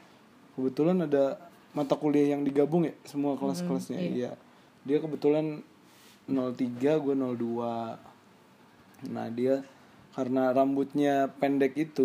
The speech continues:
Speaker 2: Lu masih
Speaker 1: si
Speaker 2: inget sih?
Speaker 1: Gita, iyalah, inget lah gue yang nyiptain nama itu. Kebetulan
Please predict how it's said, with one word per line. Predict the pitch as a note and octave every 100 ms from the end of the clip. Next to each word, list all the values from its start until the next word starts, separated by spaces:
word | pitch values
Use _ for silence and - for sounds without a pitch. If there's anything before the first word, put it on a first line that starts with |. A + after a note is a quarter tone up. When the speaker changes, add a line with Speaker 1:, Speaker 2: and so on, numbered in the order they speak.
| C3+
Speaker 2:
Lu |
masih | D3 B2+
Speaker 1:
si | A#2+
Speaker 2:
inget | - -
sih? | -
Speaker 1:
Gita, | - -
iyalah, | B2+ A#2+ C3 E3+ E3
inget | A#2 C#3+ C3+
lah | E3+
gue | B2+ B2+
yang | A#2+ A#2 B2 - - C#4
nyiptain | - B2 - B2+
nama | C3 B2+ B2+
itu. | B2 B2 - - - - - - - - - - -
Kebetulan | - C3 C3 C#3 C3+ C3+